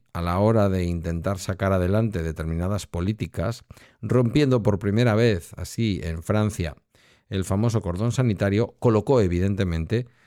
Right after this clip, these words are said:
a la Unidad Popular muy en contra en el legislativo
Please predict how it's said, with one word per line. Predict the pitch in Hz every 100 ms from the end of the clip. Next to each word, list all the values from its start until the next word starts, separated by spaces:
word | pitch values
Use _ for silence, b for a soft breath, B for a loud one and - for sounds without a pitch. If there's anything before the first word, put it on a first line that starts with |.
| b b
a | 80
la | 85
Unidad | 98 107 82 95
Popular | - 104 107 80 92 101 _ _
muy | - 131 139 147 131
en | 120 113
contra | 110 104 101 110 - -
en | 95 98
el | 107
legislativo | 90 85 104 101 85 85 90 110